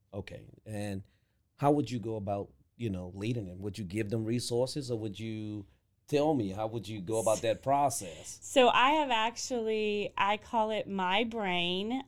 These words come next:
Speaker 2: I created a binder, if you will. Um, when I do train other folks, I give them my brain.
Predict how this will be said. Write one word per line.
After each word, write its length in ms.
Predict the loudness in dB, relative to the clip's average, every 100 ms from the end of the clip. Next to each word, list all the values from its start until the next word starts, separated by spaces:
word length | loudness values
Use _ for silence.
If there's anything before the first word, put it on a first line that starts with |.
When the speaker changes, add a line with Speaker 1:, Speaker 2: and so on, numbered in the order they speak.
| 2
Speaker 2:
I 280 | 4 4 2 -2
created 720 | 2 2 2 0 -2 -2 -2
a 480 | 0 0 0 -2 -4 -8 -20 -20 4
binder, 520 | 6 8 6 2 0
if 280 | 0 -4 -6
you 100 | -4
will. 440 | -2 0 0 -2 -6 -20 _ _ _
Um, 540 | 2 4 2 -2 -4 -8 -18 _ _
when 180 | 0 4
I 160 | 4 4
do 240 | 0 -4
train 560 | -4 -2 0 0 -2 0
other 460 | 2 2 0 -4 -8 -18 _ _ _ _ _ _ _ _ _
folks, 480 | 6 8 6 0 -6 2
I 520 | 4 4 2 0 -4 -10 _ _ _ _ _
give 240 | 6 6
them 160 | 6 2
my 180 | 4 2
brain. 500 | 2 0 0 -6